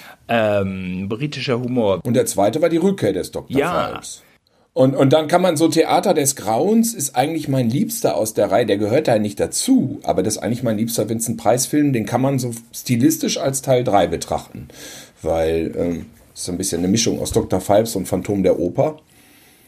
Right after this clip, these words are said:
Speaker 2: Und, ähm, würde ich hier an dieser Stelle wärmstens empfehlen für alle Leute, die sich für die Geschichte des blutigen Horrorfilms empf-,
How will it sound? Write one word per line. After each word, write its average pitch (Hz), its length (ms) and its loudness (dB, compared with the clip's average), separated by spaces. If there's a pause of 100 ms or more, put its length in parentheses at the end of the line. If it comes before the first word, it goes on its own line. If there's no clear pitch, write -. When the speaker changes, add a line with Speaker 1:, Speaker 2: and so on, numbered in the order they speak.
(380)
Speaker 2:
Und, 110 440 4
ähm, 113 680 4 (580)
würde 110 360 -2
ich 110 120 -6
hier 104 220 0
an 92 60 -2
dieser 82 200 -4
Stelle 85 300 -4
wärmstens 127 480 0
empfehlen 110 600 2
für - 180 -2
alle 98 160 -2
Leute, 101 360 2
die 104 140 -4
sich 92 180 -4
für 95 100 -4
die 82 100 -8
Geschichte 147 800 0 (180)
des 127 480 2 (300)
blutigen 185 720 2
Horrorfilms 95 640 2
empf-, 90 540 -10